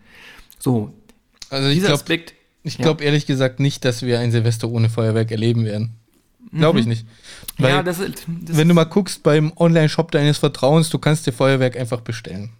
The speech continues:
Speaker 2: So. Und jetzt, wenn wir so prominent über ein Verkaufsverbot für Feuerwerk reden,
Speaker 1: Ja.
Speaker 2: garantiere ich dir, dass, äh, in diversen Kellern schon so viel gebunkert wurde, dass wir trotzdem
Speaker 1: Ja.
Speaker 2: ein Silvester mit Feuerwerk erleben werden.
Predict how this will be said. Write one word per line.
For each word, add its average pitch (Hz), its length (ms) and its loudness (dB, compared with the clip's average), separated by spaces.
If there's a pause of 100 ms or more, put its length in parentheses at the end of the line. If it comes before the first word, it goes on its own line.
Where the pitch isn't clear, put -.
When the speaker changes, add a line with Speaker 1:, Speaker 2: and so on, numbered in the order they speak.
(200)
Speaker 2:
So. 107 260 -10 (480)
Und 135 100 -2
jetzt, 165 220 0
wenn 151 160 2
wir 151 100 2
so 143 100 0
prominent 139 460 0
über 139 160 0
ein 127 80 2
Verkaufsverbot 143 800 -2
für 120 520 0
Feuerwerk 117 560 2
reden, 139 340 0 (400)
Speaker 1:
Ja. 127 120 -4
Speaker 2:
garantiere 131 400 2
ich 160 120 2
dir, 151 220 2
dass, 131 380 0
äh, 127 520 0
in 131 560 -2
diversen 156 480 2
Kellern 143 460 0
schon 131 340 -2
so 147 220 0
viel 180 180 -2
gebunkert 143 560 -2
wurde, 120 380 -4 (1120)
dass 127 260 -2
wir 139 160 0
trotzdem 127 380 -4
Speaker 1:
Ja. - 60 -10
Speaker 2:
ein 107 160 -2
Silvester 110 340 -6
mit 110 160 -4
Feuerwerk 104 440 -4
erleben 113 320 -4
werden. 117 220 -6